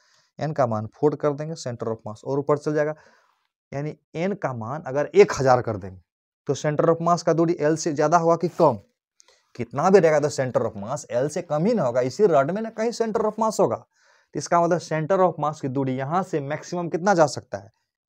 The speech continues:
एल जा सकता है, उससे आगे बिल्कुल नहीं जाएगा। तो इसका मतलब center of mass का ग्राफ कैसा होगा? ऐसा होगा। यस, समझ में आया? इसका मतलब एन का मान बढ़ाते चलेंगे, यानी पावर बढ़ाते चलेंगे,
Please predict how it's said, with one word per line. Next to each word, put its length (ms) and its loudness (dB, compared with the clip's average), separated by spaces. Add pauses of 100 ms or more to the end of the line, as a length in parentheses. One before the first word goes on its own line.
(220)
एल 220 8
जा 160 -2
सकता 300 -16
है, 100 -14
उससे 280 0
आगे 300 8 (680)
बिल्कुल 360 -8
नहीं 140 -6
जाएगा। 280 -6 (340)
तो 60 -4
इसका 280 2
मतलब 280 2
center 360 0
of 160 6
mass 220 0
का 100 6
ग्राफ 300 8
कैसा 220 4
होगा? 220 0 (140)
ऐसा 300 -16
होगा। 360 -20 (1400)
यस, 640 -18 (300)
समझ 220 -2
में 100 2
आया? 240 8 (380)
इसका 240 4
मतलब 320 6
एन 180 2
का 160 6
मान 240 0
बढ़ाते 380 2
चलेंगे, 320 -2
यानी 180 -6
पावर 380 4
बढ़ाते 380 2
चलेंगे, 500 -6